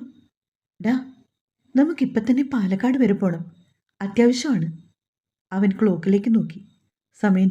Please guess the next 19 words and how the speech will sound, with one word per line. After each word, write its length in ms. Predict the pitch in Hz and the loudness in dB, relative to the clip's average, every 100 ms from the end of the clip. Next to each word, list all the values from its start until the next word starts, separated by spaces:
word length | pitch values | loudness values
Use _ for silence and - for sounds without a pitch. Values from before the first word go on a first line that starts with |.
| 196 | 2
രണ്ട് 200 | 165 208 | 0 0
മുപ്പത്തിമൂന്ന്. 560 | 202 - 160 202 170 175 - _ _ _ _ _ - | 0 -2 0 0 0 -2 -12 _ _ _ _ _ -14
ഡാ, 80 | 294 - | -12 -8
നീ 80 | 370 330 | -6 -4
എന്താ 240 | 277 440 370 | -4 -4 2
മിണ്ടാത്തെ? 380 | 220 233 240 180 - - - | 2 2 0 -6 -8 -16 -10
പറ്റില്ലെങ്കിൽ 460 | 196 240 254 214 202 | -6 4 4 4 0
വേഗം 260 | 175 330 294 | 0 -2 -2
പറയേ. 240 | 196 180 156 - _ _ _ _ _ _ - | 0 0 -4 -14 _ _ _ _ _ _ -8
ഡീ, 140 | 175 208 269 - _ _ _ _ _ _ | -2 0 -2 -10 _ _ _ _ _ _
ഈ 80 | 277 - - | -20 -16 -4
കൊച്ചു 360 | 247 226 - | -4 -4 -6
വെളുപ്പാങ്കാലത്തെ 640 | 392 285 196 302 330 330 359 349 | -2 -2 -2 -6 -6 -8 -10 -6
പാലക്കാട്ടോ? 560 | 240 196 240 330 339 180 160 - _ _ _ _ | -2 0 0 -4 -6 -8 -10 -20 _ _ _ _
എന്താടി 380 | 185 175 202 269 392 | -6 -2 2 2 2
പ്രോബ്ലം? 320 | 294 208 254 - - _ _ _ _ _ _ _ _ - | 2 4 2 -2 -18 _ _ _ _ _ _ _ _ -8
നന്ദനയുടെ 500 | 202 202 208 214 240 226 | -2 0 2 0 0 -2
അമ്മ, 140 | 170 214 - _ _ _ _ _ - | -4 -8 -8 _ _ _ _ _ -10
അമ്മ 180 | 254 277 | -8 -8